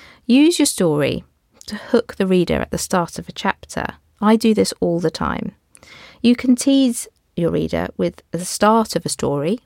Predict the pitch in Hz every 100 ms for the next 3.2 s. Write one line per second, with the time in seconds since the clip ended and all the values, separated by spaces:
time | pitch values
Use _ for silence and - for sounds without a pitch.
0 | - 147 - 165 165 160 - - 165 160
1 | 160 160 165 160 - 165 - 170 175 165
2 | 160 - 170 170 170 226 262 220 52 127
3 | 117 117